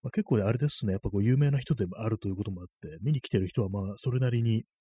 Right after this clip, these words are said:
もう社内ギャラリーにしてはよく人がいるな、なんていうふうに思ったりしてね、まあ、興味のある方は、まあ、まだまだね、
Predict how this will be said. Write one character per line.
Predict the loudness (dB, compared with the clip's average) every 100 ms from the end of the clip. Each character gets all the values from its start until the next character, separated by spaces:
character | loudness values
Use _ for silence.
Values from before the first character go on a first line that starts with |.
| -12
も |
う | -8
社 | 0 4
内 | 6
ギ | 6
ャ | 6
ラ | 6
リ |
ー | 4
に |
し | -6
て | -4
は | -4
よ | -4
く | -6
人 | 0
が | 2
い | 4
る | 2
な、 | 0
な | -4
ん |
て | -6
い |
う | -6
ふ |
う |
に | -8 -14 -20 -18 -4
思 | -2
っ | -2
た | -4
り | -8
し |
て | -8
ね、 | -8 -8 -14 _ _ _ _ _ -20 _
ま | -16
あ、 | -16 _ _ 0
興 | 2
味 | 2
の | 0
あ |
る | -2
方 | -4 -4 -4
は、 | -6 -12 _ _ _ -20 -14
ま | -8 -4
あ、 |
ま | -2
だ | 0
ま | -2
だ | -4
ね、 | -6